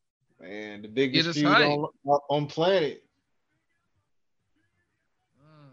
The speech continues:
Speaker 1: Right, did all that, but knocked the referee out.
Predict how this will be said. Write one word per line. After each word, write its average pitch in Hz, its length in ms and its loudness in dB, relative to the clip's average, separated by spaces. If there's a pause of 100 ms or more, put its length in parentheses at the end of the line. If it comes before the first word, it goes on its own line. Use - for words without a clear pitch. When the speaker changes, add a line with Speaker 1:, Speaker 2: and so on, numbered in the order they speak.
(200)
Speaker 1:
Right, 110 320 -6
did 135 160 4
all 135 240 6
that, 135 320 6
but 120 140 -6
knocked 135 220 -2
the 131 60 -6
referee 139 540 2
out. 113 360 0